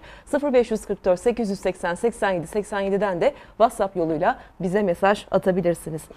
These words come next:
Hocam, yemeklerde aldığımız tuz miktarı minimum düzeyde de olsa aldığımız tansiyon ilaçlarına rağmen küçük tansiyon normal ve normal altında, yani altı yedi olması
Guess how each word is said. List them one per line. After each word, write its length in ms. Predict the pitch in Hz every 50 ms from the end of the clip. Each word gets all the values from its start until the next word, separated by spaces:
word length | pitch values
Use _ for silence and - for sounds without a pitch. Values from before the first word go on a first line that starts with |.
| - - - - - -
Hocam, 360 | - 339 311 320 294 262 247
yemeklerde 560 | 226 233 262 277 285 285 - 311 311 311 320 339
aldığımız 480 | 330 302 294 247 277 262 262 247 - - -
tuz 180 | - 311 311 302
miktarı 540 | 285 254 - - - 220 202 196 214 269 311
minimum 500 | 302 269 294 311 330 294 285 277 262 226
düzeyde 420 | 233 190 220 220 214 196 240 185
de 80 | 202 185
olsa 400 | 180 170 165 - - 170 151 - - - - - - -
aldığımız 520 | - 220 240 226 254 269 277 311 311 -
tansiyon 460 | - 269 254 262 254 - - 330 320
ilaçlarına 600 | 269 247 247 247 247 240 - 247 233 233 247 233
rağmen 360 | 220 214 202 196 185 170 160 - - - - - _
küçük 340 | - 247 - - 339 330 -
tansiyon 560 | 302 269 247 240 220 - 226 214 208 202 202
normal 440 | 214 220 226 226 240 262 277 269 240
ve 160 | 247 262 240
normal 440 | 220 220 226 226 226 247 247 240 214
altında, 400 | 190 180 180 - 180 165 160 170
yani 380 | 180 214 226 214 202 202 220 240 - - - - -
altı 320 | - 208 220 233 226 262
yedi 220 | 233 233 233 208 262
olması 540 | 240 226 214 196 180 185 - - 175 165